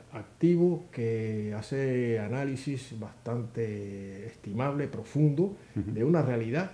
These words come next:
Speaker 1: una realidad que es incuestionable, pero que hay que re-, hay que exponerla, decirla,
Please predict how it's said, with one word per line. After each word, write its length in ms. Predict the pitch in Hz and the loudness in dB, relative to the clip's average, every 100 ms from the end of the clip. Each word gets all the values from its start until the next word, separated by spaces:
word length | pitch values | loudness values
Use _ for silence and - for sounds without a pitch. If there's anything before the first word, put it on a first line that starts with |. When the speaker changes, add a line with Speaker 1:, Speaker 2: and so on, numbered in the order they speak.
| - - - - - | -12 -20 -20 -16 -4
Speaker 1:
una 180 | 123 | 0
realidad 520 | 139 151 143 151 190 - | 2 4 4 2 2 0
que 100 | 123 | 0
es 80 | |
incuestionable, 880 | 160 156 131 117 - 110 160 180 120 101 | 2 2 2 -2 -4 -2 2 2 0 0
pero 340 | 117 165 180 | 2 2 0
que 300 | 123 127 151 | -2 -2 -4
hay 200 | 107 110 - | -6 -8 -4
que 120 | 139 | -4
re-, 200 | 123 110 | -4 -4
hay 180 | 113 113 | -6 -6
que 480 | 143 135 127 123 117 | -2 0 2 2 0
exponerla, 680 | 110 - 123 151 151 147 131 | -2 -2 2 4 4 2 -2
decirla, 680 | 107 104 - 135 151 175 | -6 -8 -6 -2 2 2